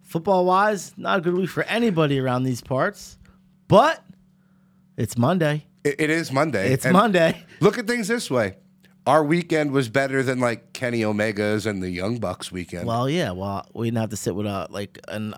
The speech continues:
Speaker 1: eye patch on our face or
Speaker 2: Or a, or a teeth marks in your, wherever he got bit.
Speaker 1: Hey,
Speaker 2: <laughs>
Speaker 1: protect, protect the dogs, Kenny. We appreciate you.
Speaker 2: <laughs>
Speaker 1: I'm telling you.
Speaker 2: Sarah
Speaker 1: Good luck for
Speaker 2: McLachlan
Speaker 1: you.
Speaker 2: would love you for it.
Speaker 1: I just,
Speaker 2: Uh,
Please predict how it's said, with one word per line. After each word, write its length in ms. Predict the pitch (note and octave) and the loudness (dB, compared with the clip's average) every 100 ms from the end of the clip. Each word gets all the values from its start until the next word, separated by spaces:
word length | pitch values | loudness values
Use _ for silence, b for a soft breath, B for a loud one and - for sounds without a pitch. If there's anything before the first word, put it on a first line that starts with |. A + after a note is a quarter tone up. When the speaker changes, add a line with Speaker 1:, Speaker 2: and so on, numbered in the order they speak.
| - | -6
Speaker 1:
eye 160 | A#2+ D3 | -4 -4
patch 400 | - F2+ G2 - | -4 -6 -6 -8
on 120 | F#2+ | -8
our 100 | G2 | -8
face 440 | - G#2 G2+ - | -8 -8 -8 -8
or 80 | G2 | -2
Speaker 2:
Or 120 | A#2 A2+ | 0 0
a, 80 | F#2+ - | -2 -4
or 160 | A2 | -2
a 60 | G#2+ - - | -2 -6 -4
teeth 260 | C#3 C#3 | -2 0
marks 440 | A2 G#2+ G#2+ - A2 | 2 2 2 -2 -8
in 80 | G#2 | -6
your, 280 | G#2 G2+ G2+ | -4 -4 -6
wherever 380 | G2 G#2+ G#2+ | -4 -2 -2
he 120 | G#2+ G#2+ | -2 0
got 260 | G#2+ - | 0 0
bit. 180 | G#2+ A2 | 0 0
Speaker 1:
Hey, 320 | G2 E3+ F3+ | 0 0 -2
Speaker 2:
<laughs> 40 | - | -4
Speaker 1:
protect, 600 | C#3+ - F3+ - - - | -4 2 0 0 -16 -6
protect 560 | D#3 - - G3 A3 - | -4 -4 0 0 0 -2
the 80 | |
dogs, 440 | F#3+ F#3+ D#3 C3 A2 | 4 6 6 2 -2
Kenny. 360 | D3+ C#3 C3 B2 - | 0 2 0 -2 -2
We 100 | D3+ | -2
appreciate 640 | C#3+ - D#3+ - C3+ A#2+ B2 | 2 2 2 0 0 0 -4
you. 140 | A2 - b | -6 -8 b
Speaker 2:
<laughs> 240 | b E3+ - | b -10 -8
Speaker 1:
I'm 160 | C3 | -10
telling 340 | - D#3+ C#3+ A#2+ | -4 -2 -2 -4
you. 160 | G#2+ G2 B B | -6 -6 B B
Speaker 2:
Sarah 280 | - F3+ E3 | 0 4 6
Speaker 1:
Good 160 | D#3+ C#3 | 4 6
luck 200 | C#3+ A#2 | 4 4
for 40 | |
Speaker 2:
McLachlan 20 | |
Speaker 1:
you. 40 | B2 | 2
Speaker 2:
would 140 | B2+ | 2
love 180 | B2 A#2 | 2 2
you 80 | A2+ | 2
for 260 | - G#2+ G#2 | 0 0 0
it. 80 | - | -2
Speaker 1:
I 80 | - | -6
just, 400 | F#2+ F#2 - - | -6 -8 -8 0
Speaker 2:
Uh, 280 | C3+ C#3 | 2 4